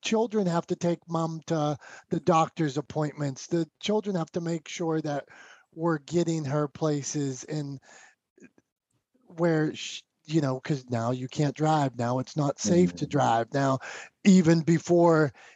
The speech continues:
Speaker 1: even before the state says that you can't drive or something like that,
Speaker 2: Right.
Speaker 1: you,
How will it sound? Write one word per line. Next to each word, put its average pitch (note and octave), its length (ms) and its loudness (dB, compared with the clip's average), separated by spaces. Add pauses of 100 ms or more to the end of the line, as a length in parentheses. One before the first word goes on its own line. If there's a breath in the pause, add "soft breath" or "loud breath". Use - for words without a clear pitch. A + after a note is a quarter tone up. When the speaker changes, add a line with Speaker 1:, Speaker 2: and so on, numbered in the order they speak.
(120)
Speaker 1:
even E3+ 420 4
before D#3+ 500 0
the C#3+ 200 -2
state - 600 0
says B2+ 440 -2
that C3 220 -4
you D3 220 -6
can't C3+ 360 -6
drive B2 340 -2
or A#2+ 80 -6
something B2+ 340 -6
like A#2+ 200 -4
that, A#2 280 -2 (240 loud breath)
Speaker 2:
Right. F2 400 4
Speaker 1:
you, D#2+ 120 -6